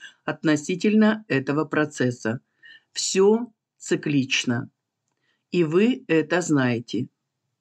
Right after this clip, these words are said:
И в то же время все развивается по спирали. И значит, каждое следующее затмение и весь период между ними не похож на предыдущий. То есть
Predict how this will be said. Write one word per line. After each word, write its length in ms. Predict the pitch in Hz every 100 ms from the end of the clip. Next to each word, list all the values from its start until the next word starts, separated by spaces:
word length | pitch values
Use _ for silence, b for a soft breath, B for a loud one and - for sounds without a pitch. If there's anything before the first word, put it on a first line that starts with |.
| _ _ B B B
И 80 | 202
в 80 | 202
то 160 | 277 285
же 160 | 220
время 680 | 165 175 156 156 185 233 233 _ _ -
все 360 | - 202 220
развивается 800 | 240 214 180 156 156 180 180 180
по 120 | 175
спирали. 640 | 165 - 165 147 123 113 - _ B B B
И 80 | 190
значит, 480 | 180 170 151 147 - _ -
каждое 600 | 165 156 135 143 175 202
следующее 800 | 202 175 165 151 135 135 156 143
затмение 880 | 135 135 135 143 135 131 147 180 202 b b b -
и 120 | 202
весь 360 | 196 202 151 -
период 540 | - 180 180 151 147
между 440 | 165 175 147 - 143
ними 560 | 139 135 139 190 214 B _ -
не 300 | 170 202 247
похож 840 | 233 220 220 151 139 135 - - _ -
на 260 | 160 160
предыдущий. 920 | - 175 151 139 135 120 - 127 131 _ _ _ _ _ _ _ _ _ B B B -
То 140 | 269
есть 360 | 320 - _